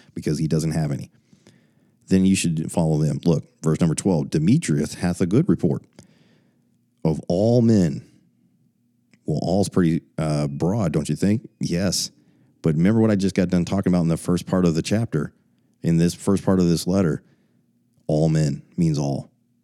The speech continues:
I, I didn't write it, okay? A good report of all men and of the truth itself.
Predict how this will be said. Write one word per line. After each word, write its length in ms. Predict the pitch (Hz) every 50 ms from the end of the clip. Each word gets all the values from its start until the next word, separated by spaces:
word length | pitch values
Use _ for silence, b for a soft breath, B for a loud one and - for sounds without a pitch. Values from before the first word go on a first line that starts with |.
| _ _ _ _ _ _ _ _ _ _ _ _ _ _ _ _ _ _ _ _ _ _ _ _ _ _ _ _ _ _ _ -
I, 140 | - - - -
I 220 | - 82 85 90
didn't 220 | 90 101 101 87
write 200 | 82 82 76 71
it, 100 | - - - _ _ _ - - _ - - 80
okay? 300 | - - 78 78 73 - - - _ _ _ _ _ _ _ _ _ _ _ - -
A 80 | -
good 200 | - 92 98 110
report 380 | 120 127 117 - - 104 95 82
of 140 | 82 82 80
all 280 | - - 90 107 117
men 260 | 113 92 85 82 85 78
and 180 | - 90 87 87
of 100 | 85 78
the 120 | 82 80
truth 420 | 71 - - - 139 147 160 151 -
itself. 560 | 110 104 - - - 131 120 87 71 - -